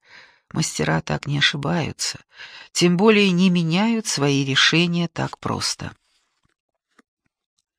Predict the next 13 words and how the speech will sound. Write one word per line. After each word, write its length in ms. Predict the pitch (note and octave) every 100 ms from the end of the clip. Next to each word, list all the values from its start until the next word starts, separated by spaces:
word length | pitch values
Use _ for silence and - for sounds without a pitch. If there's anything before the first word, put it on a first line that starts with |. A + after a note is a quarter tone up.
| _ _ _ _
Судя 280 | - G3+ F#3+
по 100 | -
всему, 400 | E3+ - F3+ F#3
Товстоногов 640 | E3 D#3 - D3+ E3 D3+ C#3
действительно 640 | D3+ - C#3 - C3 C3
не 140 | C#3 C3+
знал, 300 | D3+ F3 F3
что 260 | - F3+
же 120 | D#3+
ему 180 | E3 D3+
делать 360 | C#3+ D#3 D3 C#3
с 60 |
Борисовым. 640 | C#3 D3 C3 - - -